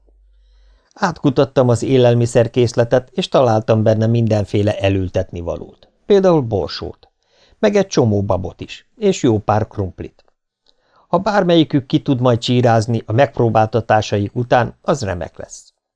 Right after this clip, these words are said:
Egy közel végtelen vitaminkészlettel az egyetlen, amire szükségem van a túléléshez,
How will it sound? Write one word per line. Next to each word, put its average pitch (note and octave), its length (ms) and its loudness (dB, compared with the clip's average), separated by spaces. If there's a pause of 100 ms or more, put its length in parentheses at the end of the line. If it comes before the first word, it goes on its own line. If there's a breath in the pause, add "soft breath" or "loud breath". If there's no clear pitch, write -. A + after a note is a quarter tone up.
(380)
Egy G3+ 120 -4
közel F3 340 2
végtelen D3 520 2
vitaminkészlettel A#2 1120 0
az G#2+ 160 -4
egyetlen, A#2 520 0
amire A2 380 -2
szükségem A2 580 -2
van G#2 140 -4
a G2 60 -4
túléléshez, A#2+ 840 0